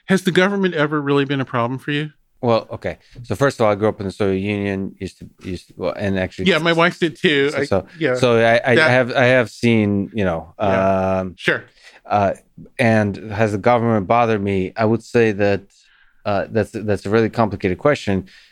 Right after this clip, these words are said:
Speaker 2: especially because the United States is such, it's a special place, yeah, like, like a, like a lot of other countries. But
Speaker 1: My
Speaker 2: they
Speaker 1: wife's family were refuseniks, and so we have, like, a very, and, uh, her dad was sent to the Gulag. Uh,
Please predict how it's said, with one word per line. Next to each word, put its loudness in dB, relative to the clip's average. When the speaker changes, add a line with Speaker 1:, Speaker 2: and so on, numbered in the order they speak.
Speaker 2:
especially -2
because -2
the -4
United 2
States 0
is -10
such, -6
it's -4
a -6
special -2
place, -2
yeah, -4
like, -6
like 0
a, -2
like -2
a 2
lot 2
of 0
other -2
countries. -8
But 2
Speaker 1:
My 4
Speaker 2:
they 2
Speaker 1:
wife's 0
family 0
were 0
refuseniks, -6
and 0
so -2
we -2
have, 0
like, -4
a -4
very, 0
and, 0
uh, 0
her 0
dad 0
was -10
sent -6
to -14
the -8
Gulag. 2
Uh, -2